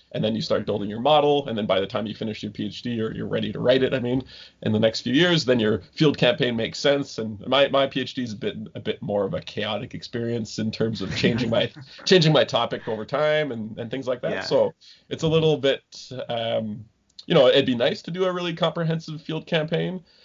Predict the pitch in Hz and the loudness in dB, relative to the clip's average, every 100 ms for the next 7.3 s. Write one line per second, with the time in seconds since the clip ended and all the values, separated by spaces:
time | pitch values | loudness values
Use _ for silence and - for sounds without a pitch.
0 | _ 139 139 156 139 - 160 160 170 160 | _ 4 4 2 0 2 2 2 -2 0
1 | 139 117 117 151 170 190 208 - _ _ | -2 -2 -2 -4 -6 -6 -8 -14 _ _
2 | _ - 120 127 147 - 120 131 143 143 | _ -8 -4 2 2 2 -4 -2 0 2
3 | 135 127 98 113 143 139 156 170 143 120 | 2 2 2 -2 -2 -2 0 0 -4 -6
4 | 107 87 107 110 135 - - 123 113 113 | -6 -4 -4 -2 -4 -6 -6 -6 -6 -8
5 | - - - 131 123 113 95 165 - - | -8 -6 0 2 2 0 -4 -6 -8 -12
6 | - _ _ _ _ 214 202 - 151 202 | -14 _ _ _ _ 2 2 2 2 2
7 | - 160 | 0 -6